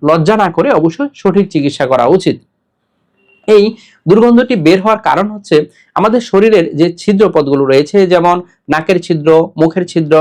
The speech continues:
ঠিক তেমনি যোনিপথের ছিদ্র, সেখানে কিছু সিক্রেশন বের হওয়াটা স্বাভাবিক। কিন্তু এই সিক্রেশন যখন অস্বাভাবিক মাত্রায় বের হয়,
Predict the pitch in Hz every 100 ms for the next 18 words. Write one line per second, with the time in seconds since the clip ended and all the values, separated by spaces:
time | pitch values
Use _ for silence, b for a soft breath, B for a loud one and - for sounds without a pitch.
0 | 170 226 214 190 185 143 196 233 170 160
1 | 131 139 120 120 b b b - 240 240
2 | 233 226 233 226 196 196 185 190 165 156
3 | 160 226 240 247 165 143 131 113 b b
4 | b _ 247 233 165 185 254 240 233 220
5 | 214 214 190 185 202 - 156 - 233 214
6 | 214 - 170 160 160 151 165 165 165